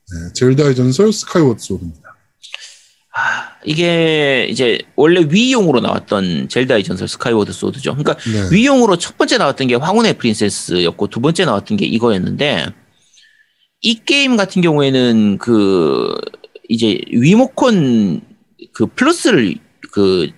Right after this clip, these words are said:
Speaker 2: 저 대응했던 걸로 기억해요.
Speaker 1: 나, 저도 그렇게 기억해요.
Speaker 2: 네, 그래서 한 손에 이-, 그 당시에 이제 위 같은 경우에는 눈처크하고 이거하고 두 개를 쓸 수 있었으니까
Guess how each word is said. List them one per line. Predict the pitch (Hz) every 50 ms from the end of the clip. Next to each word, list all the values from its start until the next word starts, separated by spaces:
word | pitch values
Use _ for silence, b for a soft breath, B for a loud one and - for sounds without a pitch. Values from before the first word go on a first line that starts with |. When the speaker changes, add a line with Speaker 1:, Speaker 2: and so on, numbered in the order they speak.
| - - - -
Speaker 2:
저 | - - 117 113
대응했던 | - - 107 101 101 113 113 113 101
걸로 | 90 78 73
기억해요. | - 92 87 - - 78 67 64 - - _
Speaker 1:
나, | 165 156 147 131
저도 | - 160 160 160 143
그렇게 | - - 131 120 - 107 98
기억해요. | 95 95 87 - - - 80 76 -
Speaker 2:
네, | 104 101 92 90 92 98 -
그래서 | 143 147 139 139 190 165 104 82 B B B B B B B B B B B B B -
한 | - 254 277 277 285
손에 | 269 269 240 226 214 220 220 208 -
이-, | - 151 -
그 | - -
당시에 | 170 214 226 240 240 247 226 202 175 151
이제 | 131 117 135 123
위 | 117 120 156 208 214
같은 | 196 156 - -
경우에는 | 131 120 113 107 104 95 95 87 - 113
눈처크하고 | 135 165 196 185 - 233 226 - - 170 143 120 117 135 160 175 185 - - -
이거하고 | - - 117 - 113 104 90
두 | - 117
개를 | 120 143 156 160
쓸 | 151 156 131
수 | 120 127
있었으니까 | 113 107 107 101 - - 71 73 - - 117 107 85 69 -